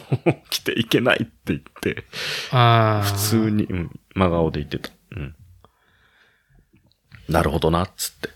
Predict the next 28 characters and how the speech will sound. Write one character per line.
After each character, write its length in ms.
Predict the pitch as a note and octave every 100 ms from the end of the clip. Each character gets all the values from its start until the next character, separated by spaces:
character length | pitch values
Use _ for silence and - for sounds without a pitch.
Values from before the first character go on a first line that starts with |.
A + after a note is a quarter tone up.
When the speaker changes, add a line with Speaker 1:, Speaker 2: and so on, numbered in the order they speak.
| _ - _ _ _ - - -
Speaker 2:
あ 1800 | A#2+ A2 G#2 G2 G2 G2 G2 G2+ G2+ G2+ G#2+ B2+ - - - - - _ _ _ _ _ _ _ -
ー。 60 |
Speaker 1:
う 20 |
ん。 300 | D#2+ D#2 D2+ - _ _ _ _ _ _ _ _ _ _ _ _ _ _ -
Speaker 2:
い 60 | C3
や。 360 | A#2 A2 B2 - _ - - _ _ _ _ _ _ _ _ _ _
Speaker 1:
で、 340 | - G#2 G#2 -
Speaker 2:
は 240 | B2 G#2+
い。 60 | G2+
Speaker 1:
な 100 | G2+
ん 40 |
か 100 | E2+
そ 120 | D#2+ E2
の、 580 | D#2 D#2 D#2 D2+ C#2+ - _ _ _ _ _ _ _ _ _ _ _ _ _ _ -
え 320 | D#2+ C#2+ -
ー 20 |
っ 20 | -
と、 380 | - G1+ - - - - _ _ - - - - - _ _ _ _ _ _ _ _ _ _ _ _ _ _ _ _ _ _ _ _ _ _ _ _ _ _ _ _ -
え 320 | F#2+ F2 E2
ー 40 | E2
っ 40 |
と、 100 | -
ロ 160 | F2+ F2+
シ 260 | - -
ア 120 | G3+ G#3
語 100 | G3+
で、 140 | -
う、 360 | - C#3+ A3